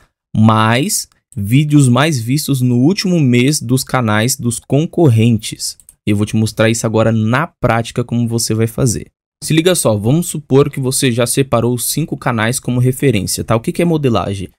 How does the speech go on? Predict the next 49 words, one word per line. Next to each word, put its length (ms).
Você 200
vai 80
separar 360
cinco 300
canais, 460
entre 260
três 380
a 40
cinco 220
canais 320
como 220
referência 580
do 140
seu 240
nicho, 400
pra 140
você 260
ver 140
o 60
que 160
que 100
realmente 380
deu 140
certo 360
naquele 320
canal, 300
por 160
exemplo, 420
tá? 220
Então, 280
o 40
que 120
que 60
eu 40
coloquei 300
aqui, 180
ó? 60
Primeira 320
coisa, 280
você 240
vai 300
escolher 320
cinco 240
canais. 400
Eu 40
escolhi 340
o 40
canal 320
aqui, 340